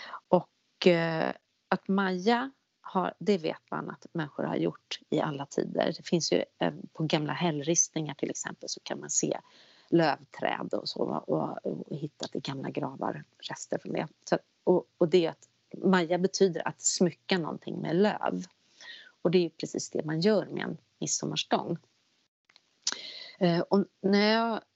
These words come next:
eh, gjorde research för, eh, runt midsommar här så hittade jag en annan, eh, tradition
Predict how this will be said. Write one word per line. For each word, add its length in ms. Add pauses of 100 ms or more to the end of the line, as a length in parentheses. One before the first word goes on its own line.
eh, 320
gjorde 280
research 560
för, 280
eh, 80
runt 520
midsommar 400
här 200
så 280 (400)
hittade 520
jag 200 (100)
en 200 (100)
annan, 680 (540)
eh, 420
tradition 800